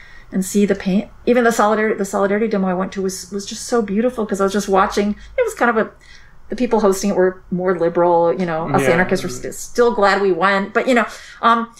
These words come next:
Speaker 1: it, but they were so sweet about anyone that came up and wanted to talk, and I was really struck by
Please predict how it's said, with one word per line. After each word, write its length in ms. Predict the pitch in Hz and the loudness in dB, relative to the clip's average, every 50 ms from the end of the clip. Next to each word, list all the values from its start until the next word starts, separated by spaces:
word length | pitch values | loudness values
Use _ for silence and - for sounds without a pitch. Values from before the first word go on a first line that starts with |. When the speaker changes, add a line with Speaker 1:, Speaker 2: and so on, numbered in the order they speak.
| - _ - - - | -20 _ -20 -8 -4
Speaker 1:
it, 180 | - 247 247 247 | -2 -2 -2 -2
but 140 | 220 254 254 | -2 0 0
they 80 | 294 | 0
were 140 | 285 277 262 | 0 0 -2
so 240 | 247 - - 302 311 | -4 -2 -4 -4 -4
sweet 340 | 311 - - 247 269 294 339 | -4 -6 -6 -4 -2 0 0
about 260 | 381 370 220 196 - | 2 2 2 2 2
anyone 340 | 214 214 233 247 254 247 233 | 0 -2 0 0 -2 -2 -2
that 120 | 233 233 | -4 -6
came 220 | - - 214 214 220 | -6 -4 -2 -2 -2
up 160 | 226 226 226 | -2 -2 -4
and 120 | 220 208 | -4 -2
wanted 220 | 208 208 208 208 202 | -2 -2 -2 -2 -4
to 80 | 202 | -6
talk, 500 | 190 - - - 262 269 262 240 - - | -10 -10 -10 -8 -4 -2 -2 -2 -2 -2
and 120 | 202 196 196 | -4 -2 -2
I 40 | |
was 200 | 196 202 196 202 | -2 -2 -4 -4
really 200 | 202 208 214 226 | -4 -4 -4 -4
struck 440 | 220 214 - - - 208 226 214 - | -4 -6 -6 -4 -4 -4 -4 -4 -2
by 340 | - 196 196 185 185 190 190 | 0 0 2 2 2 0 -2